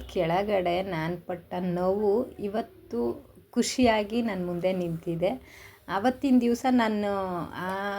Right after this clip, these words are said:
ನೋವು ತಿಂದಿರೋದು ಇವತ್ತು ನನ್ ಮಗಳು ನನ್ಗೆ ಖುಷಿ ಕೊಡ್ತಿದ್ದಾಳೆ ನಿಜವಾಗ್ಲೂನು.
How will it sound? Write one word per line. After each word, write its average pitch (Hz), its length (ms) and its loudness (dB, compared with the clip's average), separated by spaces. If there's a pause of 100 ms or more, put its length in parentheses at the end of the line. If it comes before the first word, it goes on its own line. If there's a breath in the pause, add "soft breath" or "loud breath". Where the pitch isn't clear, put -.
(100)
ನೋವು 202 400 -2
ತಿಂದಿರೋದು 214 760 2
ಇವತ್ತು 202 560 0
ನನ್ 190 300 4
ಮಗಳು 175 260 4
ನನ್ಗೆ 170 340 0
ಖುಷಿ 185 440 -4
ಕೊಡ್ತಿದ್ದಾಳೆ 165 680 2
ನಿಜವಾಗ್ಲೂನು. 170 1040 0